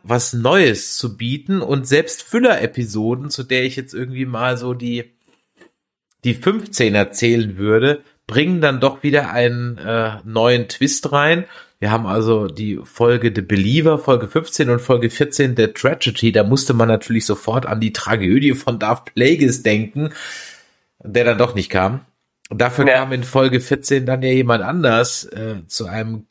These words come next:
Speaker 1: ganz großartigen Comeback. Und wir haben in der Vol-, in der letzten Folge von den Jedi Nerds noch gesagt, na, ob, wie die jetzt Boba Fett zurückbringen und so weiter, die werden doch jetzt nicht nur für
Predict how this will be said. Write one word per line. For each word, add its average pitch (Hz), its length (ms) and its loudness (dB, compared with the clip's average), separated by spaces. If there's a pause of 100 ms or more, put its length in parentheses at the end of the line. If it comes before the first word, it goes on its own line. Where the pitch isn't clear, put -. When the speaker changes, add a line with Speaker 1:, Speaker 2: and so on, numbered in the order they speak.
(100)
Speaker 1:
ganz 185 340 0
großartigen 98 800 0
Comeback. 95 600 -2 (300)
Und 104 220 -6
wir 104 160 2
haben 127 160 0
in 120 160 -2
der 107 200 0
Vol-, 151 300 2
in 123 120 0
der 117 80 4
letzten 139 420 0
Folge 101 600 2
von 110 180 -4
den 101 420 -6
Jedi 113 240 2
Nerds 104 300 0
noch 107 160 -8
gesagt, 101 340 -6
na, 123 560 0
ob, - 180 -4 (100)
wie 101 180 -2
die 110 100 -2
jetzt 101 200 2
Boba 117 240 4
Fett 117 200 -2
zurückbringen 143 640 0
und 131 100 -2
so 127 160 0
weiter, 135 280 2
die 107 160 2
werden 110 240 -4
doch - 160 -4
jetzt 107 220 -4
nicht 123 180 -4
nur 110 140 0
für 110 300 2